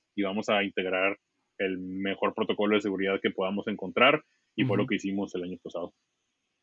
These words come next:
Speaker 2: Sí, no, de, de, de, me, me queda claro que ti-, justo es como adaptas las funcionalidades a lo que el mercado te está,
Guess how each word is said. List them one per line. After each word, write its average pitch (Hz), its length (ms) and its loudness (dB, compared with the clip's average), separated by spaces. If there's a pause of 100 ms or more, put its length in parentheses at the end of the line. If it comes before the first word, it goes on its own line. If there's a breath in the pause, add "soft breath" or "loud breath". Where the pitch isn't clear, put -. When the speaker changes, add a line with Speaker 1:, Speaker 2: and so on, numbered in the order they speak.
(140)
Speaker 2:
Sí, 156 340 -2
no, 139 220 -4
de, 113 140 -4
de, 110 120 -8 (100)
de, 113 220 -10
me, 113 320 -12
me 123 160 -8
queda 143 220 -2
claro 143 280 2
que 117 380 -2 (500 soft breath)
ti-, - 240 -6
justo 151 380 2
es 123 160 -2
como 131 260 4
adaptas 127 420 6
las 127 140 0
funcionalidades 113 680 0
a - 20 0
lo 110 120 -2
que 113 100 -4
el 107 40 -2
mercado 110 380 -2
te - 80 -8
está, 110 400 -4